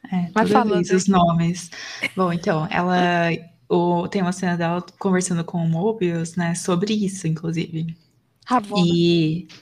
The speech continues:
Speaker 1: Ravonna, isso. É, aí ela fala que ninguém acredita no Loki porque esse papel de mentiroso e tra-, e trapaceiro é o papel que ele ocupa na linha do tempo,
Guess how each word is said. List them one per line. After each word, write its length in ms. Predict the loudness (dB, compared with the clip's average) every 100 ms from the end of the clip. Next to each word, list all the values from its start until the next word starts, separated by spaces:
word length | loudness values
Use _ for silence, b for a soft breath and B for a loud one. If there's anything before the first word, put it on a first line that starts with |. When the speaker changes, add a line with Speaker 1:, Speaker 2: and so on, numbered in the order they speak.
| _
Speaker 1:
Ravonna, 840 | -6 -2 -2 -2 -4 -4 -4 -6 -8 -10
isso. 480 | -12 -12 -10 -8 -8 -10 -18 B B B B -6
É, 500 | -2 0 0 -2 -4
aí 220 | -2 0 2
ela 180 | 0
fala 260 | 0 0 0
que 540 | -2 -4 0 2 2 2
ninguém 300 | 2 2 0
acredita 580 | -2 -4 -2 -2 -2
no 180 | -2 0
Loki 480 | 0 -2 -4 -6 -6
porque 960 | -4 -6 -4 -2 -2 0 -2 -2 -4 -4
esse 220 | -4 -2
papel 560 | -2 -4 -4 -4 -2 -2
de 140 | -2 -2
mentiroso 500 | -2 -2 -2 0 -2
e 60 |
tra-, 260 | -2 -4 -4
e 80 | -4
trapaceiro 680 | -4 -4 -4 -4 -2 -2 -4 -2
é 120 | -2
o 100 | -2
papel 640 | -4 -8 -4 -4 -2 -4 -8
que 300 | -2 0 2
ele 180 | 0 -2
ocupa 320 | -4 -6 -6
na 120 | -4
linha 160 | -2 -2
do 100 | -4
tempo, 440 | -2 0 2 0